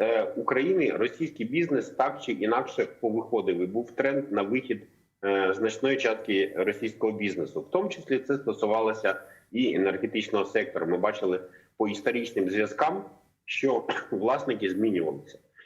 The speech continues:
От. І наразі, е, частка Росії, вона зовсім мізерна. Якби, я думаю, е, можливо, власне, ча-, частка була б більше, або вона була б там, при-, принаймні в більшості,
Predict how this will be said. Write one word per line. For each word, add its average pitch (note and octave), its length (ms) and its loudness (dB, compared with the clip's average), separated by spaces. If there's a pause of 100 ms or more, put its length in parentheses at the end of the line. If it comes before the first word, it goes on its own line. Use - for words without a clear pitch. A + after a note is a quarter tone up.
(160)
От. G2 300 0
І B2+ 100 2
наразі, C3+ 600 2 (300)
е, F#2+ 260 2
частка C#3+ 400 0
Росії, D3+ 520 2
вона C3+ 460 2 (180)
зовсім C3+ 460 0 (100)
мізерна. G#2 500 0 (880)
Якби, C#3+ 600 2 (180)
я A2 160 0
думаю, F#2 560 0 (440)
е, F2+ 580 2 (340)
можливо, A2 600 2 (1120)
власне, F#2+ 380 2
ча-, A2 260 0
частка G#2+ 300 -2
була F#2 200 2
б E2+ 40 -8
більше, G#2 380 -2
або F2+ 240 0
вона F#2+ 220 0
була F2+ 220 2
б - 180 -12
там, C#2+ 220 -2
при-, - 240 -2 (280)
принаймні F#2+ 360 2
в - 120 -8
більшості, C3+ 600 -2